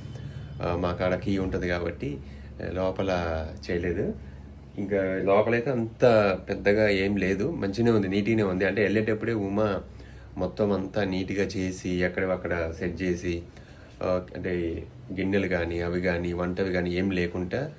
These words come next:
నీట్గా చేసి వెళ్ళిందనమా-, వెళ్ళామన్నమాట. ఆ, ఈసారి ఫ్రిడ్జ్ కూడా వైర్స్ చూసుకొని, చూసుకొని ఒకటికి రెండు సార్లు చెక్ చేసుకొని వెళ్ళినాము. లాస్ట్ టైమ్ అలా జరిగిందని చెప్పి. ఇంకా చూశారు కదా, ఇప్పుడు ఇంకా లగేజ్ ఎట్లా ఉందో.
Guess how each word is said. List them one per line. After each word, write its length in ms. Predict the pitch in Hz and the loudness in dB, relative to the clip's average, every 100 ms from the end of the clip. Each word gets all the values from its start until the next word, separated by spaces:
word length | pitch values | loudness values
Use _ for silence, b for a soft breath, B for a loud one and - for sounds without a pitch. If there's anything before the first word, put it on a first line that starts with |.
| B B - | B B -4
నీట్గా 320 | 92 92 95 | -4 -2 -2
చేసి 400 | 90 87 87 101 | -2 -4 -4 -2
వెళ్ళిందనమా-, 460 | 85 87 87 82 85 | -2 -2 -2 -2 -2
వెళ్ళామన్నమాట. 560 | 85 90 85 85 98 175 B B B B - | -2 -2 0 0 -2 -2 B B B B -6
ఆ, 380 | 85 85 85 82 - - | -4 -2 -2 -4 -6 -8
ఈసారి 260 | 98 104 101 | 2 2 4
ఫ్రిడ్జ్ 320 | - 101 107 | 2 2 4
కూడా 480 | 107 110 113 107 90 | 4 6 6 4 4
వైర్స్ 440 | 90 95 101 - | 4 4 2 0
చూసుకొని, 400 | 107 107 107 104 | -2 2 2 2
చూసుకొని 380 | 101 104 - 104 | 2 -2 0 0
ఒకటికి 300 | 98 101 101 | 0 0 0
రెండు 160 | 95 92 | 0 -2
సార్లు 380 | - 95 98 90 | -2 -4 -2 -4
చెక్ 180 | 87 | 2
చేసుకొని 400 | 110 - - 117 | 2 2 0 2
వెళ్ళినాము. 520 | 98 92 95 87 120 B B B B | 2 2 0 0 -2 B B B B
లాస్ట్ 260 | 95 98 104 | -2 -2 0
టైమ్ 220 | 107 101 | 0 0
అలా 300 | 98 95 90 | 0 0 0
జరిగిందని 540 | 90 90 90 92 90 85 | 0 0 0 -2 -2 -2
చెప్పి. 360 | 85 131 170 - B B B - | -4 -4 -6 -8 B B B -10
ఇంకా 140 | 90 | -6
చూశారు 360 | 92 104 113 98 | -4 -2 -2 -2
కదా, 180 | 95 110 | -2 -4
ఇప్పుడు 220 | 104 92 | -6 -8
ఇంకా 160 | 87 87 | -8 -6
లగేజ్ 440 | 87 90 98 92 | -4 0 0 0
ఎట్లా 240 | 87 - | -4 -4
ఉందో. 200 | 87 92 | -6 -6